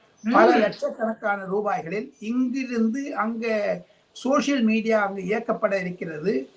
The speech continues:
Speaker 1: அந்த கட்சி பெயரை நான் சொல்ல ஆசைப்படவில்லை. அந்த கட்சி தலைவர் அடுத்த மாதம் டெல்லியில் வந்து அந்த கட்சி அலுவலகத்தை துவக்க இருக்கிறார்.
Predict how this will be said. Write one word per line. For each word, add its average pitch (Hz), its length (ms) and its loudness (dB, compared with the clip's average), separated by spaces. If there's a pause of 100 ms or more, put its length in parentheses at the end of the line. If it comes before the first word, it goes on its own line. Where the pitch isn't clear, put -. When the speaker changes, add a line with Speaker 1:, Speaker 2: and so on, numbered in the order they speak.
Speaker 1:
அந்த 190 200 -2
கட்சி 214 400 2
பெயரை 226 320 4
நான் 202 220 0
சொல்ல 202 280 0
ஆசைப்படவில்லை. 190 1000 -2
அந்த 190 260 -6
கட்சி 214 440 -2
தலைவர் 190 500 2
அடுத்த 220 420 -2
மாதம் 214 400 0
டெல்லியில் 220 440 -6
வந்து 202 300 -8
அந்த 208 180 -6
கட்சி 214 400 -6
அலுவலகத்தை 202 640 -4
துவக்க 220 440 -4
இருக்கிறார். 190 580 -6